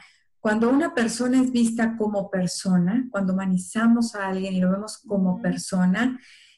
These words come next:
Speaker 1: eh, la forma en la que se relaciona es más genuina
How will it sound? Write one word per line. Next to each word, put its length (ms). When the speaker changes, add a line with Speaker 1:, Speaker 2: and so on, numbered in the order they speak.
Speaker 1:
eh, 200
la 160
forma 360
en 60
la 100
que 100
se 100
relaciona 720
es 200
más 240
genuina 840